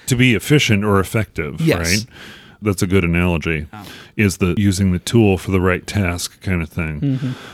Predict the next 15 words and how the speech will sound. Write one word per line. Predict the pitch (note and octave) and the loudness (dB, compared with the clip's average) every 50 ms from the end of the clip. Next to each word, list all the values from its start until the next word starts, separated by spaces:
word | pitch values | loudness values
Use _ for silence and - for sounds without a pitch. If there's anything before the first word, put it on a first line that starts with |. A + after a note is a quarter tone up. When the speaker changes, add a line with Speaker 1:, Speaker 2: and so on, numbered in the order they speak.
| - - _ | -20 -16 _
Speaker 1:
I | - A#2+ B2+ C3 | -2 2 2 4
also | D3+ C#3+ - A#2+ | 2 2 0 0
think | - A#2+ A2 | 2 4 4
there's | G2+ G2+ F2+ | 4 4 4
something | - A2+ G#2 - G#2 F#2+ | 4 2 2 4 4 4
to | F2+ | 4
be | F2+ E2+ | 4 2
said | E2 - A2 G2 F2+ - | 2 2 2 0 0 0
for | - - F#2 F2 E2+ E2 D#2 - - - | 0 0 2 2 4 2 0 -4 -6 -8
experimentation. | - - - - C3+ A#2 G#2+ G2 G2 F2+ D#2+ - G#2+ F#2+ F2+ - - F2 D#2+ D#2 D2+ - _ _ _ _ _ - | -6 -4 -2 0 2 2 4 4 2 0 0 0 0 0 0 0 -2 -4 -4 -4 -6 -8 _ _ _ _ _ -6
I've | A#2+ A2 A2 G#2 A#2 | -2 -2 0 2 4
been | B2+ A#2+ A2 | 4 4 6
watching | G#2 G2 F#2+ F#2 - A2+ G#2+ G2+ F#2 | 4 2 2 0 2 4 4 4 6
these, | F#2 F2+ F2 F2 E2+ - - | 4 4 4 2 2 2 2
um, | G2+ F2+ E2+ E2 D#2 D#2 D2+ C#2 - | 2 2 2 2 0 -2 -6 -8 -10